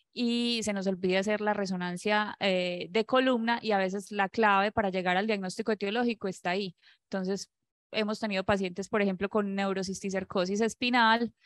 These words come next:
que vienen, eh, estudiados ya bastante por una paquimeningitis, pero solo cuando, oh, hacemos, digamos, esta resonancia de columna tardíamente, entonces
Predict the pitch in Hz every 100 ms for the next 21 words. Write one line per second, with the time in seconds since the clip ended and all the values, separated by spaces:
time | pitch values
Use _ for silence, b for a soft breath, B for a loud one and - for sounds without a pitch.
0 | b b - 208 196 180 196 214 196 185
1 | 180 - 190 - 190 180 170 180 185 -
2 | 196 202 196 190 196 _ 220 _ - 190
3 | 196 208 208 - 208 190 220 220 202 185
4 | 190 220 240 233 233 233 254 226 226 -
5 | B B _ 208 196 190 185 196 214 196
6 | 185 175 190 - 180 82 104 190 202 202
7 | 220 214 208 196 214 214 233 214 196 185
8 | 185 220 214 185 190 185 214 190 180 202
9 | 262 247 196 185 180 185 190